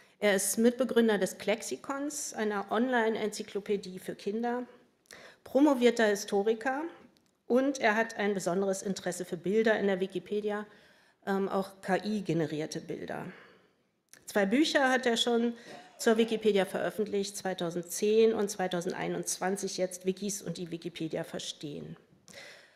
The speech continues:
Beide Vortragenden eint also ihr Interesse für Bilder in der Wikipedia und sie werden uns jetzt die unterschiedliche Sicht auf das Thema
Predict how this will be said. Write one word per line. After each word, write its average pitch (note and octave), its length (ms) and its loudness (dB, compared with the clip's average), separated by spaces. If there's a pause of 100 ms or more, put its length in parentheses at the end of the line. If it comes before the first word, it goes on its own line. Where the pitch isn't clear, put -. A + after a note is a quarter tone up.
(220)
Beide A3 200 8
Vortragenden A#3 680 2
eint A3 280 2
also A3 280 4
ihr G3+ 340 2
Interesse G#3 580 0
für G3+ 160 0
Bilder B3 440 2
in A#3+ 80 0
der A#3+ 100 4
Wikipedia G#3+ 760 -2 (480)
und G#3 180 2
sie G3 140 -4
werden F#3+ 200 6
uns F#3+ 160 -2
jetzt G3 280 -2
die G3 100 -4
unterschiedliche G3 640 -2
Sicht - 560 -8
auf G3 320 -4
das F#3+ 180 -2
Thema F3+ 460 -4